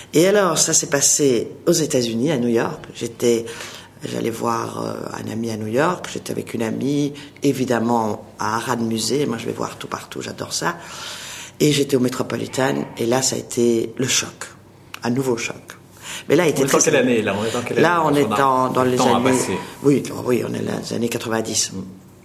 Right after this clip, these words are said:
Speaker 1: Et j'étais avec une Canadienne, qui est une dame costumière, qui venait de temps en temps faire des costumes à Bruxelles, amenée par un ami belge, Thierry Bosquet. Et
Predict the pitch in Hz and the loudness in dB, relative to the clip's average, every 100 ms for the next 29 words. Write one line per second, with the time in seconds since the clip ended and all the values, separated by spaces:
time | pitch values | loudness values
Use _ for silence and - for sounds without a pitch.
0 | - - - - - - - - 147 147 | -20 -18 -16 -14 -14 -14 -16 2 4 6
1 | 139 143 147 151 147 143 165 139 117 117 | 4 2 0 0 0 2 2 2 0 -2
2 | 117 139 - 131 - 139 131 123 117 113 | -2 -6 -6 -6 -2 2 2 2 0 0
3 | 147 156 156 151 - 127 117 107 113 - | 0 0 -2 0 0 0 0 0 -4 -10
4 | - - 131 131 131 143 131 127 170 170 | -14 -8 -2 -2 -2 -2 -2 0 -2 -2
5 | - - - - 135 135 123 - 151 127 | -12 -16 -4 0 2 2 -2 -2 -2 -2
6 | 117 - 110 113 - - - - 117 113 | 0 0 0 -4 -8 -14 -18 -8 -4 -2
7 | 127 120 110 113 107 110 113 117 - - | -2 -2 -4 -6 -6 -2 -2 -4 -8 -10
8 | 107 107 - - - - - - - - | -10 -6 -6 -6 -10 -14 -18 -16 -16 -14
9 | - - - 139 135 131 127 | -14 -16 -2 4 6 6 4